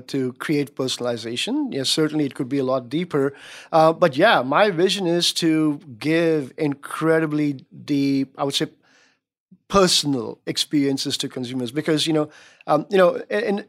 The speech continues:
a few years ago, the, the industry thought that, uh, you know, customers have maybe eight or nine personas at any, you know, that they might carry when they're traveling. Um,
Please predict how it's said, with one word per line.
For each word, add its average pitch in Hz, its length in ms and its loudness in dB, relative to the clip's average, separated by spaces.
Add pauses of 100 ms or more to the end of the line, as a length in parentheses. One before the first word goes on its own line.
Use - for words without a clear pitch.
(100)
a 202 100 0
few 240 280 0
years 165 440 0
ago, 135 480 0
the, 127 420 -4
the 139 140 -4
industry 143 440 0
thought 135 400 -4
that, 127 360 -4 (160)
uh, 123 180 -8
you 123 60 -14
know, 120 100 -12
customers 143 540 0
have 131 260 -4
maybe 135 360 -6
eight 143 240 -4
or 143 80 -6
nine 131 520 -2
personas 139 720 -2
at 139 80 -8
any, 135 220 -4
you 139 60 -6
know, 135 140 -4 (240)
that 165 140 2
they 180 100 4
might 160 260 2
carry 160 300 4
when 147 120 0
they're 139 120 0
traveling. 131 580 -2 (480)
Um, 139 280 0